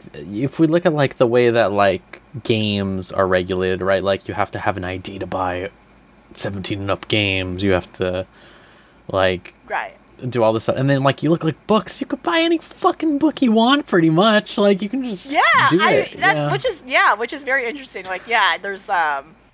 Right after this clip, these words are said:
Speaker 2: they separate the erotic novels, but you can just buy it.
Speaker 1: Yeah.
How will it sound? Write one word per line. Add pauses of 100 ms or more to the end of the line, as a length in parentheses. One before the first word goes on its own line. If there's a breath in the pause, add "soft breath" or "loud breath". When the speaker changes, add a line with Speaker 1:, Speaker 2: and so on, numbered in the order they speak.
(320)
Speaker 2:
they
separate
the
erotic
novels,
but
you
can
just
buy
it.
Speaker 1:
Yeah.